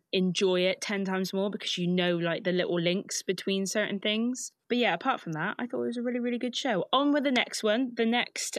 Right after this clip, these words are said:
um, uh, Marvel Disney thing that I think they're gonna release is in a couple of days is The Falcon and the Winter Soldier, which I'm so interested to watch. However, I don't know whether I'm gonna watch that once a week, as in, like, a weekly episode,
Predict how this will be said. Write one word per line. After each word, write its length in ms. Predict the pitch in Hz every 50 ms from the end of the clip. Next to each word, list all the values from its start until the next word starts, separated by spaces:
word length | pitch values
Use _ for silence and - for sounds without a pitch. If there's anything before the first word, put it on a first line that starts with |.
| - -
um, 320 | 208 214 214 208 208 208 208
uh, 180 | 208 208 - - - _ _ _ _ _
Marvel 680 | 226 208 214 220 220 220 220 - 220 202 202 202 202 - - 180
Disney 720 | 175 220 233 233 208 - 208 190 180 180 175 170 170 170 - _ _ _ _ -
thing 200 | 208 196 190 190
that 100 | 185 -
I 60 | 185
think 260 | 180 - - 277 285
they're 100 | - 202
gonna 200 | 180 185 175 175
release 520 | 170 165 156 156 165 214 226 - - - - - -
is 600 | 196 190 185 185 185 185 185 185 180 - - - - _ -
in 380 | 190 196 190 190 190 190 185 -
a 60 | 180
couple 340 | - - 240 226 - 220 202
of 60 | 185
days 420 | 226 214 180 156 165 175 196 190 -
is 180 | - 190 175 -
The 100 | 202 190
Falcon 520 | - 220 214 220 226 220 - - 226 220
and 240 | - 202 214 220 214
the 80 | 220
Winter 360 | 208 247 240 233 226 - 262 247
Soldier, 680 | - - 277 262 269 269 262 254 - 277 285 311 320
which 220 | 269 240 - - -
I'm 160 | 208 208 202
so 560 | - - - - 226 220 214 214 208 208 202 - -
interested 500 | 208 202 190 - 202 190 - - 190 -
to 60 | -
watch. 260 | 190 190 180 - - -
However, 560 | - 208 220 226 226 208 170 147 151 - - _ -
I 40 | 175
don't 200 | 214 220 240 -
know 80 | 240
whether 220 | 240 240 233 233 233
I'm 80 | 233
gonna 160 | 226 240 233 220
watch 220 | 220 - - -
that 220 | 233 196 - -
once 380 | 185 185 170 180 185 - - -
a 60 | 180
week, 340 | 165 165 185 226 - - - - - - -
as 180 | - 180 175 -
in, 140 | 175 175 170
like, 260 | 165 160 156 - -
a 120 | - 190 175
weekly 340 | 180 185 170 - 180 185 180
episode, 600 | 160 - - 180 - - 165 170 175 196 196